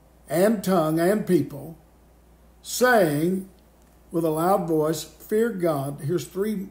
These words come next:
three messages here that a restored church is gonna put forth.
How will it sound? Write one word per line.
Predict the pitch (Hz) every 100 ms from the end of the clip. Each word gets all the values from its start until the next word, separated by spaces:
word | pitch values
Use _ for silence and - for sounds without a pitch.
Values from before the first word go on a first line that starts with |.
| -
three | - 226 214
messages | 196 160 139 123 120 - -
here | - - - _ - _ _ _ _ _ _
that | 143 147 - - - - _
a | 143
restored | 131 131 - 190 190 147
church | - 165 143 147
is |
gonna | 135 139 131
put | 147 139 -
forth. | 147 131 -